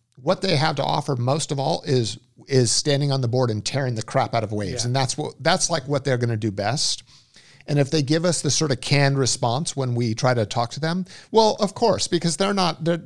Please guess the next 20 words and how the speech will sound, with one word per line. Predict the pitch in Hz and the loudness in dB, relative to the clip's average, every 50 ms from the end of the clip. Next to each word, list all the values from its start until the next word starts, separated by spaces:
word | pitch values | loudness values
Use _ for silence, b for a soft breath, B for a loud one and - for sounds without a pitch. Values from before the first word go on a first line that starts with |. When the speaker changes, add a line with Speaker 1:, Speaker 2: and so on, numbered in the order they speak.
| 151 | -10
Speaker 1:
it's | 147 170 165 143 - 170 | -10 -8 -8 -6 -4 -2
not | 170 170 - | -2 -2 0
like | 165 165 156 | -2 -2 0
they | 170 160 | 0 -2
wanna | 151 143 151 156 151 | -2 0 -2 0 2
go | 123 147 147 147 147 | 4 6 6 6 6
into | 143 143 135 135 | 6 4 2 2
the | 131 127 | 2 2
weeds | 120 123 143 151 151 147 139 123 113 | 4 6 6 8 8 6 4 2 2
of | 123 120 113 110 | 0 0 0 0
the | 120 117 110 | -2 -2 -2
conversation. | - 127 123 120 107 - - 196 202 - - 113 | -2 -2 -2 0 0 0 2 2 2 2 0 0
That's | 113 113 110 - | -2 -2 -2 -2
not, | 147 139 - | -2 -4 -4
conversation | - 170 196 190 175 - 196 190 - - 180 | -4 -4 -4 -2 -2 -4 -4 -2 -2 -2 -2
is | 151 127 | -2 -2
not | 147 156 156 160 | -2 -2 -2 -2
necessarily | - 139 135 - - 127 - - 147 139 139 139 123 | -2 -2 -2 -2 0 0 0 0 0 0 -2 -2 -2
their, | 117 127 120 | -2 0 0
like, | 120 113 110 110 | 0 0 0 -2